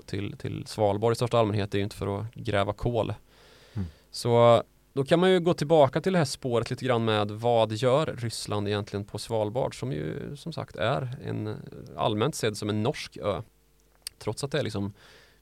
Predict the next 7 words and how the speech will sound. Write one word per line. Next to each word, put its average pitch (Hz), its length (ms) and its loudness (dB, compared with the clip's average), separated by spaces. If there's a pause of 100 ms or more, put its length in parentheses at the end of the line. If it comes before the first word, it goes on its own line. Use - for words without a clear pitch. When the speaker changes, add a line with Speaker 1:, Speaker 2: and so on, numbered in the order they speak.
Speaker 1:
i 117 80 -10
praktiken 110 800 -4
visumfritt 107 840 -6
och, 95 100 -4
ja, 85 140 -2
men, 101 280 -8
frizon, 104 560 -6